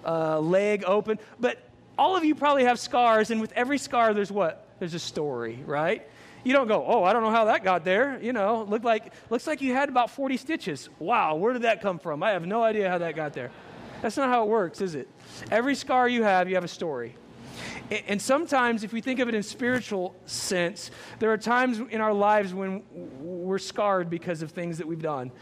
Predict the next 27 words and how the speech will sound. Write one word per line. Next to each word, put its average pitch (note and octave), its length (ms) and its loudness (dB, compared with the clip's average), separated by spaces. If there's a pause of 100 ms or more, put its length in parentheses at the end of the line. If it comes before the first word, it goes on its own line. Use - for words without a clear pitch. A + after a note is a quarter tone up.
(300)
because F#3+ 240 -2
of F3 100 -6
consequences, E3+ 760 -6
because F3 280 -6
of E3+ 80 -6
mistakes, E3+ 540 -4
because E3 240 -8
of D#3 100 -4
running D#3+ 280 -2
from D#3+ 200 -8
God. D3 300 -2 (320)
But F#3 140 -2
in A3 180 0
those B3 180 0
scars, A#3 500 2
there's F3+ 180 -6
always G3 320 0
a G#3 40 -4
memory. D#3+ 540 -6
There's D#3 180 -4
always D#3 400 -2 (300)
a C#3+ 60 -6
story. C#3 600 -4 (320)
Because F3+ 280 -4
God A3 540 2 (480)
doesn't G#3 360 0
allow F#3+ 600 2